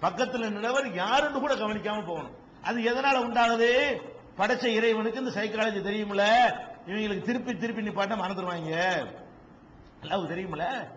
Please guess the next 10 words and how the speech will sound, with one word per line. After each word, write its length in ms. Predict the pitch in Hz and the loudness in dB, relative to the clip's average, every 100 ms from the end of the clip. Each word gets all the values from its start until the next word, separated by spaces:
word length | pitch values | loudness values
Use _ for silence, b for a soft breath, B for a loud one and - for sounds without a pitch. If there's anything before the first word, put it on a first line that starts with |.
| - - - | -20 -8 -2
திருப்பி 320 | 277 277 269 | 0 0 -2
திருப்பி 260 | 175 254 226 | -2 -2 -2
நிப்பாட்ட 360 | 226 226 247 | -2 0 0
கவனிக்க 400 | 220 247 220 214 | 0 -2 -2 -2
மாட்டாங்க. 640 | 185 185 165 170 208 180 - - - - | -2 -4 -4 0 2 0 -4 -12 -12 -4
பக்கத்துல 400 | 208 254 247 240 | -2 0 2 4
யாருன்னு 420 | 214 226 226 196 | 6 4 2 0
கவனிச்சா 440 | 226 240 - 233 | 0 0 4 4
தானே 200 | 233 269 | 4 2
விவகாரமே. 800 | 262 247 269 247 247 247 240 151 | 4 2 4 4 4 2 0 0